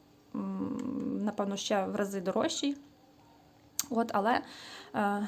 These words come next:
сам засіб непоганий, якщо ви підтримуєте українські бренди, а, то придивіться до такого, м, гелю для душу. Між іншим, брала я його в тревел, е, такому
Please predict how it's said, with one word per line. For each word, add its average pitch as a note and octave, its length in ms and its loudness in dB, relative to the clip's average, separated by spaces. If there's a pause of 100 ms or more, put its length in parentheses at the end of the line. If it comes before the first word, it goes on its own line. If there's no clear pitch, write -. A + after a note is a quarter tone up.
(140)
сам A#3 240 6
засіб A3 280 4
непоганий, C4 460 4
якщо A3+ 300 2
ви G#3+ 80 0
підтримуєте G#3 520 0
українські G3+ 540 -2
бренди, C#4 480 6 (280)
а, G3 260 2
то E4 160 2
придивіться A3 500 -2
до F#3+ 120 -2
такого, G3+ 440 0 (160)
м, G3 260 -2
гелю G3 200 0
для F#3 160 -4
душу. C#4+ 420 4 (140)
Між A3 220 4
іншим, C4 280 4
брала A3+ 240 6
я G#3+ 160 4
його G3+ 240 2
в G3+ 80 -6
тревел, F#3 420 2
е, F#3 380 0 (640)
такому - 500 -2